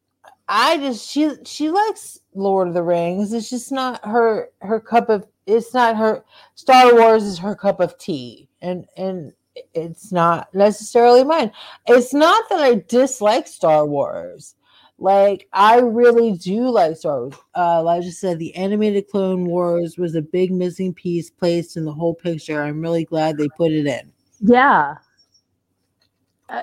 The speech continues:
Speaker 2: absolutely. Absolutely.
Speaker 1: Elijah was really sad that he doesn't have a microphone to use 'cause he really, really wanted to come on here and,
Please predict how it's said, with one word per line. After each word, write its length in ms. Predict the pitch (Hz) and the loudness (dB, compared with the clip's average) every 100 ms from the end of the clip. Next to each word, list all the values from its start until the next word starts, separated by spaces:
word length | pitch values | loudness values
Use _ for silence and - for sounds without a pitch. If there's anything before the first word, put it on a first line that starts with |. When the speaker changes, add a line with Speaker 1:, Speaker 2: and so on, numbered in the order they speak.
| - | -2
Speaker 2:
absolutely. 880 | 233 240 240 247 240 226 202 147 135 - | 0 0 -4 -6 -4 -4 -6 -14 -18 -4
Absolutely. 1400 | 208 214 214 208 - 190 185 175 _ 160 156 - _ _ _ _ - - | 0 0 -2 -10 -10 -8 -8 -12 _ -16 -16 -18 _ _ _ _ -16 2
Speaker 1:
Elijah 460 | 254 254 320 381 403 | 4 8 6 6 4
was 220 | 277 202 | 4 4
really 300 | 220 226 220 | 2 4 2
sad 520 | 202 196 175 175 185 | 2 4 4 6 4
that 140 | 180 175 | 2 0
he 180 | 190 185 | -2 -2
doesn't 300 | 190 185 185 | -4 -4 -4
have 160 | 180 | -2
a 80 | 165 | -2
microphone 600 | 151 156 170 165 185 185 | -4 -4 -6 -4 -4 -4
to 60 | 185 | -4
use 320 | 185 185 180 | -2 -2 -4
'cause 160 | 170 | -14
he 160 | - 202 | -8 -8
really, 560 | 170 156 180 190 185 175 | -6 -4 0 0 0 -2
really 420 | 151 170 170 170 | -4 -2 -2 -2
wanted 360 | 156 156 156 151 | -2 -2 -4 -10
to 100 | 151 | -10
come 260 | - 156 | -8 -8
on 180 | 147 151 | -6 -8
here 380 | 156 156 151 143 | -8 -6 -6 -6
and, 320 | 151 143 139 | -8 -8 -10